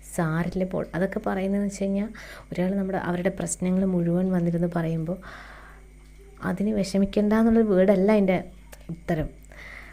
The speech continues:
അതിന് ശരി കേട്ടിട്ട് നമുക്ക്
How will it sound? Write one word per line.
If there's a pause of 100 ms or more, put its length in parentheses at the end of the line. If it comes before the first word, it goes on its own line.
(2000)
അതിന്
ശരി
കേട്ടിട്ട്
നമുക്ക്